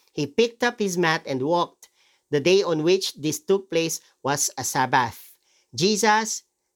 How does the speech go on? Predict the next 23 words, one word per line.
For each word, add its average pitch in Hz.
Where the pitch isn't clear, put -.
the 135
healing 185
specialist. -
Yan 147
po -
ang 135
miracle 143
number 131
three. 117
I-, 190
te-, 226
ah, 202
i-discuss 226
po 269
natin 226
ang 196
ilang 208
mga 190
bagay 165
para 151
makita 156
po -
natin 139